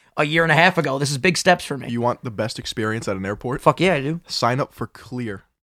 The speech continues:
Speaker 1: I saw that.
Speaker 2: Bro.
Speaker 1: There were the little stations,
Speaker 2: I
Speaker 1: right? You
Speaker 2: have
Speaker 1: skip
Speaker 2: it.
Speaker 1: everything.
Speaker 2: I have it.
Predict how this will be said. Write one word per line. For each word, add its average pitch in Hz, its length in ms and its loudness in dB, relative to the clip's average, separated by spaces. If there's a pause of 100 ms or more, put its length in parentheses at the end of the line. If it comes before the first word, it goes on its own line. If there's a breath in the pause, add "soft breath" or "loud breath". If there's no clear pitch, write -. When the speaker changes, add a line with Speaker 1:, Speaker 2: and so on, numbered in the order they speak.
(300)
Speaker 1:
I - 120 -4
saw 269 380 6
that. 175 140 6
Speaker 2:
Bro. - 80 4
Speaker 1:
There 202 80 6
were 208 60 4
the 208 80 4
little 220 200 4
stations, 233 460 4
Speaker 2:
I 170 60 6
Speaker 1:
right? 208 80 8
You 131 60 4
Speaker 2:
have 120 120 6
Speaker 1:
skip 208 180 2
Speaker 2:
it. 220 40 6
Speaker 1:
everything. 240 320 2
Speaker 2:
I - 40 -4
have 127 220 2
it. - 100 -6